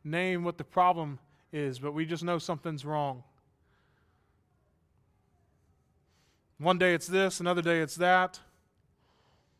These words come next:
One day it's this person, another day it's that person. It's this event, it's this circumstance, it's that boss,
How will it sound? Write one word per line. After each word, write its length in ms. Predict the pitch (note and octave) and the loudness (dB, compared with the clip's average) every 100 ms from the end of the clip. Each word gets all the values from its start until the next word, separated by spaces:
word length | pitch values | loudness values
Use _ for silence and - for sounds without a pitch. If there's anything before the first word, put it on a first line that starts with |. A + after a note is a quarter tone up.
| _ _ _ _ | _ _ _ _
One 140 | E3 | -2
day 100 | F3 | 2
it's 140 | E3 - | 0 0
this 160 | F#3 | -2
person, 400 | - F#3+ E3+ F#3 | 0 0 0 -4
another 280 | F3+ E3+ E3+ | -4 0 0
day 160 | E3 E3 | 2 0
it's 180 | D#3 F3+ | -2 0
that 240 | F3 E3 | -2 -2
person. 480 | F3+ E3+ - E3+ D#3 | -6 -6 -8 -10 -10
It's 140 | D3 - | -14 -8
this 240 | E3+ - | -6 -4
event, 320 | E3+ E3+ F3 E3 _ _ | -4 -4 -4 -8 _ _
it's 140 | D3+ | -8
this 160 | F3+ E3 | -6 -4
circumstance, 720 | - E3+ E3+ C#3+ F3+ E3+ D#3+ | -4 -6 -6 -8 -6 -8 -8
it's 160 | D3+ - | -12 -2
that 260 | E3+ E3 D#3 | 0 0 2
boss, 420 | E3 E3 - | 2 2 -2